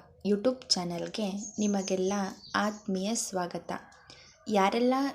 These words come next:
ಇನ್ನೂ ಚಾನೆಲ್‌ಗೆ ಸಬ್ಸ್ಕ್ರೈಬ್ ಆಗದಿರ ಕತೆ ಕೇಳ್ತಾ ಇದ್ದೀರೋ, ಅವರು ಪ್ಲೀಸ್ ಸಬ್ಸ್ಕ್ರೈಬ್ ಆಗಿ.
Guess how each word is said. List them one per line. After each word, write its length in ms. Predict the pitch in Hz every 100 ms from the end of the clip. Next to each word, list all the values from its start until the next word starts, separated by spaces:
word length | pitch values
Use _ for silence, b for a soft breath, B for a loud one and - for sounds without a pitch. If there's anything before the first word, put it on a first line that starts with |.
| -
ಇನ್ನೂ 320 | 226 208 214 214
ಚಾನೆಲ್‌ಗೆ 680 | 214 - 202 196 190 196
ಸಬ್ಸ್ಕ್ರೈಬ್ 720 | 190 - 185 - - 226 254 233
ಆಗದಿರ 400 | 202 190 190 190 180 185
ಕತೆ 260 | 190 185 233
ಕೇಳ್ತಾ 440 | 220 190 175 175
ಇದ್ದೀರೋ, 360 | 175 170 196 202 190 B B B -
ಅವರು 280 | 190 190
ಪ್ಲೀಸ್ 540 | 190 190 233 277 320 -
ಸಬ್ಸ್ಕ್ರೈಬ್ 580 | 202 208 - 185 175 175
ಆಗಿ. 260 | 170 170